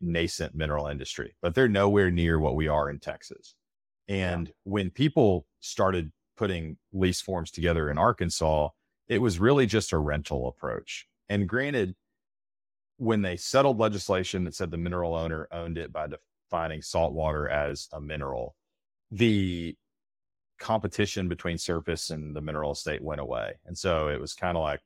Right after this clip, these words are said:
Speaker 1: "We know you, there's no risk. We're gonna pay you what's market." And they did a rental approach. And, you know, you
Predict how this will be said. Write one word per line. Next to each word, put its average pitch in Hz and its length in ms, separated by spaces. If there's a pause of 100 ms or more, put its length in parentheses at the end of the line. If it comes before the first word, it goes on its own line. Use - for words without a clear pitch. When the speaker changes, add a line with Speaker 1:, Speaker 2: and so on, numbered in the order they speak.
Speaker 1:
"We 87 140
know 87 200
you, 80 360
there's 76 200
no 82 140
risk. 76 500 (220)
We're 78 100
gonna 78 140
pay 78 200
you 71 400
what's 78 240
market." 69 400 (1040)
And 117 120
they 117 180 (180)
did 127 140
a 139 40
rental 123 440 (240)
approach. 82 560 (140)
And, 113 460 (120)
you 127 120
know, 76 260 (100)
you 104 400